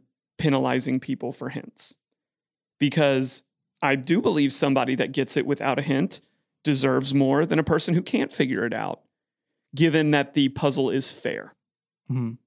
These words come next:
Speaker 1: So I don't have a problem with that. What I get frustrated with is when you penalize me for trying.
Speaker 2: Yeah.
Speaker 1: I cannot stand that.
Speaker 2: I know.
Speaker 1: If you,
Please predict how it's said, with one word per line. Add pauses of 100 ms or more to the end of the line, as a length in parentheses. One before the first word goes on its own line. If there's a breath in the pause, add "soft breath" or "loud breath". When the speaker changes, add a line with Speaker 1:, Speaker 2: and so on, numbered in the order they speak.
(280)
Speaker 1:
So (420 soft breath)
I
don't
have
a
problem
with
that. (340)
What
I
get
frustrated
with (440)
is
when
you
penalize
me
for
trying. (800)
Speaker 2:
Yeah. (420)
Speaker 1:
I
cannot (540)
stand
that. (560)
Speaker 2:
I
know. (140)
Speaker 1:
If
you,